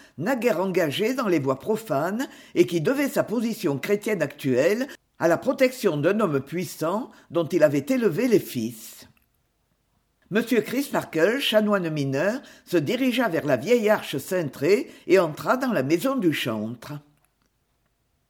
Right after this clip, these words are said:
J'ai eu le regret d'apprendre par Top que vous avez été indisposé, monsieur Jasper, » dit-il en entrant. «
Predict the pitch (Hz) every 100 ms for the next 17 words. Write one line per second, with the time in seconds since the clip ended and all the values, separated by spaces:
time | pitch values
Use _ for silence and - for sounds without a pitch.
0 | _ _ _ _ _ - 139 277 233 147
1 | 190 214 277 208 - 226 214 151 147 -
2 | - 151 277 - - - - 170 156 151
3 | 277 277 247 - 262 165 233 269 269 160
4 | 143 135 143 180 139 151 - 175 170 160
5 | - - _ 139 170 202 196 160 156 139
6 | - 147 135 151